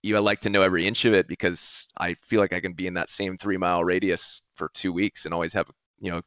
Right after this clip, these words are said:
two or three encounters a day, and it was dead dry. And so we got the, sh-, you know, I got to show <laughs> Josh, "Hey, this is how you relocate." And, um, we got really lucky and had two or three bulls going nuts, and I ended up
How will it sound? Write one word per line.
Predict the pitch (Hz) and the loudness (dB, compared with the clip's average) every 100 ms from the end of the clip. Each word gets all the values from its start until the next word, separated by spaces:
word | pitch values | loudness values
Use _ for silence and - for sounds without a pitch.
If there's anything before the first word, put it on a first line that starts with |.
| _ | _
two | - | -2
or | 95 | -2
three | - 87 | 0 -2
encounters | 90 101 92 85 | -2 -2 0 -2
a | 82 | -2
day, | 90 92 90 80 | 4 6 6 4
and | 92 | 2
it | |
was | 101 87 - | 0 -2 -4
dead | - 95 95 | 0 0 4
dry. | 107 104 98 - _ - - - _ | 6 6 4 -2 _ -20 -20 -20 _
And | 101 | -6
so | 92 101 92 | 0 4 4
we | 92 | 4
got | 92 - | 2 0
the, | |
sh-, | 92 - - - | -4 -4 -6 -4
you | |
know, | 92 | 0
I | |
got | 92 98 | 0 0
to | |
show | - 107 | 0 2
<laughs> | |
Josh, | - 107 101 | 2 2 2
"Hey, | - 101 | 4 2
this | 98 | 2
is | 101 | -2
how | 98 | 0
you | 98 | 0
relocate." | 98 101 101 - 98 98 - - | 2 2 0 2 2 2 -4 -12
And, | 98 95 95 | -8 -6 -2
um, | 90 87 90 101 - _ - - | -2 -2 -4 -10 -18 _ -20 -8
we | 101 | -2
got | 101 92 | 2 4
really | 101 | 4
lucky | 101 104 - 117 104 | 6 4 2 0 0
and | 92 92 - _ _ _ _ | 0 -4 -12 _ _ _ _
had | - 90 | -4 -2
two | - | 4
or | 101 | 4
three | - 98 | 4 2
bulls | 90 95 92 | 4 4 4
going | 104 92 | 4 4
nuts, | 92 101 - 95 | 4 2 0 -4
and | 87 | -2
I | |
ended | 87 87 | 0 2
up | 87 | 0